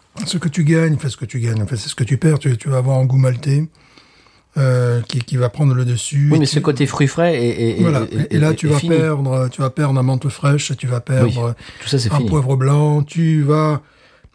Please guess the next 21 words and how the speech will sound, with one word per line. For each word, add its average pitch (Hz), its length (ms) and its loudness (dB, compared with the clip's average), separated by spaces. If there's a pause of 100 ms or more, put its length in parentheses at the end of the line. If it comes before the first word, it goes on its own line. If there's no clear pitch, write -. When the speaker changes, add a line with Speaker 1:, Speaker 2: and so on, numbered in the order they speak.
(600)
Speaker 1:
peut-être 151 480 0
perdre 147 280 2
aussi, 143 360 0
alors 117 180 0
là, 135 120 2
c'est 127 160 -4
grave 123 320 0
quand 120 80 -2
même, 117 80 0
un 117 120 0
litchi, 131 680 0
Speaker 2:
Mais 90 80 -2
Speaker 1:
tu 113 60 2
Speaker 2:
oui, 175 100 4
Speaker 1:
vois, 135 120 0
ce, 87 80 -10
Speaker 2:
tout 135 80 -6
Speaker 1:
ce 139 40 0
Speaker 2:
ça, 190 160 0
Speaker 1:
côté. 139 160 -4
Speaker 2:
tout... 147 60 0